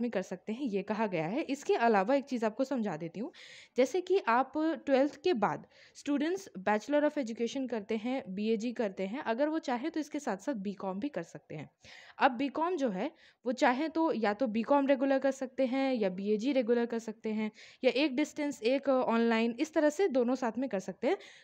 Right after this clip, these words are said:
दोनों सेम कॉलेज से या दोनों डिफरेंट कॉलेज से कर सकते हैं। बस ध्यान रहे कि दोनों कॉलेजेस का टाइमिंग and क्लासेस साथ में कोलैप्स नहीं होना चाहिए, साथ में, अ, उनका टाइमिंग जो है साथ-साथ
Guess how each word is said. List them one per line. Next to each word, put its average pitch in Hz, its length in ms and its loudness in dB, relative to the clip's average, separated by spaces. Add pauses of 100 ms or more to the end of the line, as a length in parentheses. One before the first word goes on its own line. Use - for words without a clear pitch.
(100)
दोनों 302 220 2
सेम 311 300 2
कॉलेज 190 340 -2
से 381 160 2
या 294 80 4
दोनों 208 300 -4
डिफरेंट 226 320 -4
कॉलेज 165 280 -8
से 320 100 -10
कर 180 160 -6
सकते 180 280 -12
हैं। 269 160 -4 (420)
बस 381 280 4
ध्यान 254 280 2
रहे 277 200 0
कि 349 120 -2
दोनों 247 260 0
कॉलेजेस 226 480 0
का 262 160 2
टाइमिंग 240 520 0
and 254 220 0
क्लासेस 240 500 0 (340)
साथ 214 320 2
में 427 120 0
कोलैप्स 226 440 4
नहीं 233 200 -2
होना 196 260 -4
चाहिए, 202 300 -4
साथ 247 320 -2
में, 294 220 -2 (400)
अ, 226 300 2
उनका 277 500 2
टाइमिंग 277 420 2
जो 269 140 2
है 311 140 0
साथ-साथ 302 380 0